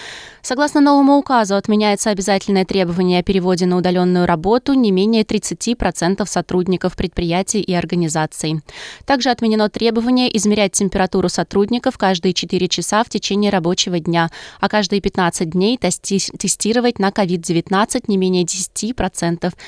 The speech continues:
персонала. Отменяются ограничения на посещение зоопарков. При этом в России второй день подряд сообщают о более чем восьмистах умерших от коронавируса.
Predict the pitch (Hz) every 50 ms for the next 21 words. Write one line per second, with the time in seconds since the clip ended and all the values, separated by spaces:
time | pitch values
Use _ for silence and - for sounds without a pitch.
0 | - - - - 208 185 - - 208 190 185 185 180 175 170 165 165 165 _ -
1 | - - - - - 220 - 233 233 233 214 196 196 - - 180 170 185 180 175
2 | 175 165 - - 208 214 233 254 254 214 185 185 - - - - - - - -
3 | 170 170 175 175 170 - - - - 156 156 - 175 151 156 - - 165 156 -
4 | - _ _ - - - - - - - - - - 277 285 277 277 254 240 247
5 | 240 - - 277 277 254 - - 233 220 226 226 202 196 226 214 208 - 208 190
6 | 175 226 233 254 247 - - 220 185 - - 220 208 208 - 214 180 185 208 214
7 | 208 202 202 - 220 208 202 185 196 - - - 208 196 - - 214 208 208 -
8 | - 196 190 190 202 208 - - - 214 - - 196 - - - 190 - 180 180
9 | 180 170 170 180 180 180 - - - 180 175 175